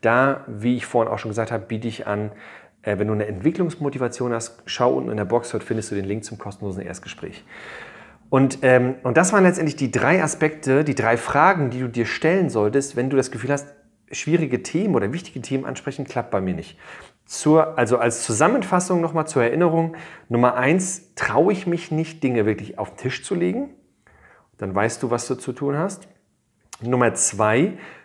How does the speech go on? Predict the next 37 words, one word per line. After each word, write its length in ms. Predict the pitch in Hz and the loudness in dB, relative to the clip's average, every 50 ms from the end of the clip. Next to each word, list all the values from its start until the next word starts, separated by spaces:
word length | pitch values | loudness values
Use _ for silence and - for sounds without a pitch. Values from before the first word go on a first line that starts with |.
| - | -6
kommuniziere 880 | - - 135 135 135 135 135 131 131 - - - 226 311 311 269 185 156 | 0 2 4 4 4 2 2 0 -2 -2 -4 -4 0 2 2 4 4 4
ich 140 | 127 117 - | 2 2 0
das 200 | - 117 107 - | -2 -4 -4 -2
ineffektiv? 920 | - - - 131 123 113 104 - 113 - - - - 127 139 156 - - - - - - - _ - | 0 0 0 0 0 -4 -6 -6 -8 -8 -8 -10 -6 -4 -4 -4 -6 -10 -20 -20 -20 -20 -20 _ -4
Nummer 260 | 117 120 120 117 110 | -2 0 2 2 2
drei, 460 | 92 120 104 107 107 113 127 143 151 135 | 0 -2 -2 0 0 2 2 0 -2 -4
steige 460 | 139 - - - 135 123 135 147 143 | -6 -8 -6 -4 -2 -2 -2 -2 -4
ich 160 | 143 - - | -6 -12 -14
zu 160 | - - - 123 | -16 -14 -14 -14
früh 360 | - - - - 135 135 - | -14 -12 -6 -4 -2 -2 -2
aus? 600 | 104 110 110 95 87 82 - - - - - _ _ _ _ _ _ _ _ _ _ | -4 -4 -6 -6 -6 -8 -12 -14 -16 -18 -20 _ _ _ _ _ _ _ _ _ _
Ja, 260 | - 107 107 117 131 - | -4 -2 -2 -2 -2 -4
mache 280 | 123 120 127 131 131 - | -2 0 0 0 0 -2
ich 120 | 151 151 | -4 -2
in 80 | 139 127 | -2 -2
irgendeiner 260 | - 127 127 131 123 | -2 -2 0 -2 -4
Form 300 | 120 - - 117 104 92 | -4 -2 -2 -2 -2 -2
dicht 280 | 92 127 135 - - - | -4 -4 -6 -6 -8 -12
und 220 | 127 120 107 101 | -12 -12 -12 -10
gehe 320 | - 110 107 110 117 123 - - - - - - _ | -10 -8 -8 -6 -8 -8 -12 -16 -20 -20 -20 -20 _
in 200 | - 117 104 107 | -10 -8 -6 -4
den 160 | 104 110 110 107 | -2 -2 -2 -2
Rückzug. 680 | 101 104 101 101 - - - - - 95 87 - - - - - - - - - | -4 -6 -6 -8 -8 -16 -16 -10 -10 -10 -10 -10 -16 -20 -20 -20 -20 -18 -12 -8
Ich 120 | - - - | -4 4 4
hoffe, 220 | 190 196 190 214 | 4 4 4 2
dieses 380 | 180 180 175 151 147 123 - 127 | 2 4 2 2 2 0 0 0
Video 240 | 147 165 180 156 131 | 0 4 4 4 4
hat 100 | 131 - | 4 2
dir 80 | 131 | 2
einen 80 | 120 117 | 2 2
Gedankenimpuls 680 | 110 95 - 123 170 170 175 160 - 185 190 185 - | 0 0 0 0 -2 -4 -6 -4 -2 -2 -2 -2 -4
gegeben, 460 | 180 160 147 165 165 180 220 226 226 | -6 -6 -4 -4 -4 -4 -4 -6 -6
bringt 320 | - 113 120 131 131 - - | -4 -2 -2 -2 -2 -2 -4
dich 220 | 117 - - 98 | -6 -6 -4 -4
weiter. 340 | 107 113 151 151 175 156 123 | -2 -2 0 0 0 0 2
Wenn 180 | 127 123 117 | 2 0 0
ja, 300 | 107 110 113 131 151 156 | 0 -2 -2 -2 -4 -6